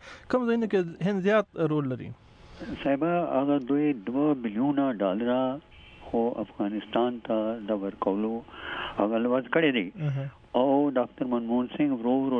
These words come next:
Speaker 2: لګیا دی دا ټول رقم چې دی افغانستان ته ورسوي. لاکن د افغانستان هغه هلکان او هغه زلمیان
Speaker 1: مهم.
Speaker 2: چې دوی هغه تربیه غواړي
Speaker 1: مهم.
Speaker 2: او په هند کې دا، د هغې تربیې اسانتیاوې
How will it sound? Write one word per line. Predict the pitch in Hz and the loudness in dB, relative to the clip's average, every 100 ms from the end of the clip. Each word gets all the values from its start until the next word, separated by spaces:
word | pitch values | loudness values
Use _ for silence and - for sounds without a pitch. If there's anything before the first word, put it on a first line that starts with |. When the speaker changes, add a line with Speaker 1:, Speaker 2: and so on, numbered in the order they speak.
| 107 | 0
Speaker 2:
لګیا | 98 131 127 | 0 0 0
دی | 120 127 113 | 0 0 0
دا | 110 113 - | 0 0 0
ټول | 143 120 | 0 0
رقم | 113 117 107 | -4 -4 -2
چې | 113 | -2
دی | 117 | -2
افغانستان | 101 - 101 98 - 113 110 104 | -2 -4 -4 -4 -2 -2 0 -2
ته | 101 107 | -2 -2
ورسوي. | 113 107 - 90 107 - - - - 110 | -2 -2 -4 -4 -4 -6 -12 -20 -10 -2
لاکن | 131 - 180 | -2 0 0
د | 180 | 0
افغانستان | 151 151 147 - 147 165 165 120 | 2 2 2 2 2 2 0 0
هغه | 120 139 135 | 2 2 2
هلکان | 110 101 - 113 143 147 139 | 2 0 0 0 2 0 0
او | 123 113 | 0 0
هغه | 113 127 107 | 0 0 0
زلمیان | 104 101 104 123 127 90 | -2 0 2 4 2 0
Speaker 1:
مهم. | 85 - 175 143 143 - - | -8 -10 -6 -6 -6 -8 -2
Speaker 2:
چې | 123 113 101 | 0 0 2
دوی | 147 165 170 151 | 2 2 0 2
هغه | 135 131 | 0 0
تربیه | 113 107 143 156 110 | -2 0 2 2 2
غواړي | 98 90 95 110 - 180 | 0 0 -4 -10 -10 -6
Speaker 1:
مهم. | 143 147 - - | -4 -4 -4 2
Speaker 2:
او | 147 156 160 165 - - | 6 6 4 -2 -18 -2
په | 117 113 | -2 0
هند | 117 151 160 | -2 -2 -2
کې | 160 156 156 135 | 0 2 2 2
دا، | 127 139 139 131 127 113 135 107 | 2 4 2 0 -6 -6 -2 0
د | 110 98 | 0 0
هغې | 117 135 120 | -2 -2 -2
تربیې | 101 131 139 135 117 | -2 0 0 0 -2
اسانتیاوې | - 107 98 107 110 | -2 -4 -2 0 2